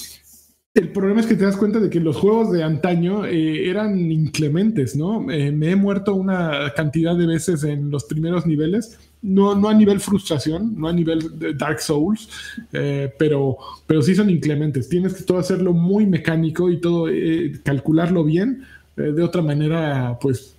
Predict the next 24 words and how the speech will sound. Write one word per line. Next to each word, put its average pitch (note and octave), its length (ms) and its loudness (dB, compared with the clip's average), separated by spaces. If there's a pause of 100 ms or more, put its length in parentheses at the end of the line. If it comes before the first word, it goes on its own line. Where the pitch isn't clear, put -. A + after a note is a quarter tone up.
(140)
un F#3 160 4
ba-, E3 160 0
a E3+ 360 0
un F3+ 120 4
balazo F3+ 680 2
y D3+ 160 -2 (340)
a C3+ 100 0
la B2+ 100 -2
fregada, C#3+ 400 -2
al C#3 300 0
save D#3+ 320 2
point C3+ 280 -2
otra D#3 220 0
vez E3 180 2
y E3 60 0
a C3+ 80 -2
repetir C#3 460 0
todo D3 260 0
el, B2 80 -2 (240)
todo D#3 180 2
el A#2 160 0
tramo, C3+ 360 -2
¿no? F3+ 180 -4 (1160)
Eh, D#3 1000 0